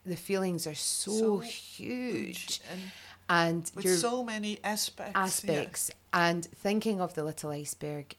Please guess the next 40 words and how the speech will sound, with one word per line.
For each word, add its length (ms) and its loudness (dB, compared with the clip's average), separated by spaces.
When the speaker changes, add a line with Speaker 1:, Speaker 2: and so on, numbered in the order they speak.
Speaker 1:
and 120 4
I 100 6
did 260 -2
think 260 0
of 140 -2
this 200 0
at 140 -2
the 80 -6
Speaker 2:
Yeah. 100 -8
Speaker 1:
time 360 -4
and 160 -8
thinking, 440 -4
for 280 4
days 640 4
the 160 -2
little 380 -2
bird 380 -6
comes 500 -8
and 180 -2
she 220 -2
says 580 -2
nothing. 640 -4
Speaker 2:
Nothing. 440 -14
Speaker 1:
Absolutely 1040 0
nothing. 420 -4
Speaker 2:
Nothing. 80 -8
Speaker 1:
And 140 2
I 60 6
think, 280 0
how 180 4
good 280 2
are 180 8
we 300 -2
at 160 -4
holding 460 -2
the 80 -4
silence 560 -4
for 100 -8
Speaker 2:
Yeah. 60 -6
Speaker 1:
someone? 520 -8